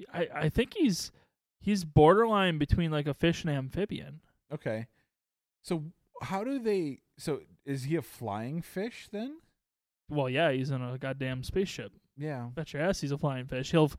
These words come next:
Speaker 1: he'll jump up in Mario and, and bite you if
Speaker 2: Yeah,
Speaker 1: you,
Speaker 2: that's what I'm
Speaker 1: uh,
Speaker 2: thinking.
Speaker 1: yeah. He'll
Speaker 2: It's just,
Speaker 1: take,
Speaker 2: like,
Speaker 1: he'll <laughs>
Speaker 2: so many references of weirdness right now. It's awesome.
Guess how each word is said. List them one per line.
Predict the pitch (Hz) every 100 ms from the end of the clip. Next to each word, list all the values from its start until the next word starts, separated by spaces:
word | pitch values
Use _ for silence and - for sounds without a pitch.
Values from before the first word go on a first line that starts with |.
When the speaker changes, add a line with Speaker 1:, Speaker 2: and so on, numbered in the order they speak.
| - _
Speaker 1:
he'll | 170 156
jump | 156 156
up | 165 180
in | 143
Mario | 135 151 156 139 135 131
and, | 131 131
and | 131 131 127
bite | 135 175 -
you | 123
if | 123
Speaker 2:
Yeah, | - 131
Speaker 1:
you, | 131
Speaker 2:
that's | 131
what | 127
I'm | 123
Speaker 1:
uh, |
Speaker 2:
thinking. | 233 254 165 110
Speaker 1:
yeah. | 143 143 127 - _ _
He'll | 160
Speaker 2:
It's | 151
just, |
Speaker 1:
take, | 165 185
Speaker 2:
like, | 156
Speaker 1:
he'll | 156 160 151
<laughs> |
Speaker 2:
so | - 190 202
many | 196 185
references | 160 151 156 160 147 143 127
of | 120 120
weirdness | 123 127 120 110 117
right | 104
now. | 107 101 104
It's | 113
awesome. | - 117 117 -